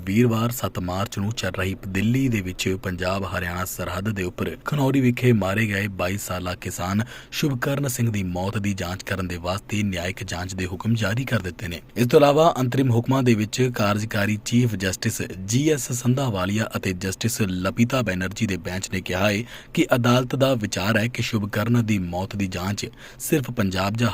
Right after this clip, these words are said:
ਹਰਿਆਣਾ ਰਾਜ ਨੂੰ ਨਹੀਂ ਸੌਂਪੀ ਜਾ ਸਕਦੀ। ਸਪਸ਼ਟ ਕਾਰਨਾਂ ਦੇ ਕਰਕੇ, ਕਿਉਂਕਿ ਦੋਵਾਂ ਰਾਜਾਂ ਦੇ ਕੋਲ ਢਕਣ ਦੇ ਵਾਸਤੇ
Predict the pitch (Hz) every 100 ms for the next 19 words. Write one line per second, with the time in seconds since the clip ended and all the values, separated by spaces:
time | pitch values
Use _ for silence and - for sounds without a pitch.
0 | 92 87 92 107 92 92 98 101 87 110
1 | 123 120 123 110 87 85 87 85 - -
2 | - 135 120 123 - 95 98 104 95 -
3 | 90 - 104 101 95 92 95 123 143 104
4 | 92 95 90 - 95 107 - - - 135
5 | 123 120 113 87 92 - 117